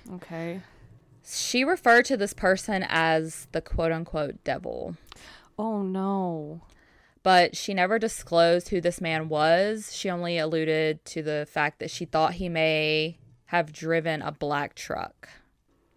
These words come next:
Speaker 1: Okay.
Speaker 2: Yeah. So Alexis is pretty big, I guess. Well, not big, but she's got a fairly large social media presence and following.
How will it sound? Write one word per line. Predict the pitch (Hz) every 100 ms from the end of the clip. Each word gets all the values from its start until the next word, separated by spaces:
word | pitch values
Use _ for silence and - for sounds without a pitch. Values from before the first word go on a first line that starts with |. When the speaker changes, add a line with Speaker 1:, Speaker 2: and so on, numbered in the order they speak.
| _ -
Speaker 1:
Okay. | 170 160 147 143 156 _ _ _ _ _ _
Speaker 2:
Yeah. | - - - _ _ - - - - - - - - -
So | - 214 202 196 - _ _ -
Alexis | 208 208 302 - 466 440 - - - - - _
is | - 196 190 185 - - _ _ _ _ -
pretty | - 349 381
big, | 202 175 196 190
I | 196
guess. | 196 196
Well, | -
not | 269 - - _ -
big, | 180 160 160
but | 175
she's | - 269
got | 277 247
a |
fairly | - - 185 185 185
large | 165 160 160 165
social | - 170 - 160
media | 156 156 175
presence | 175 196 190 190 185 185
and | 180 185
following. | 175 170 185 208 214 220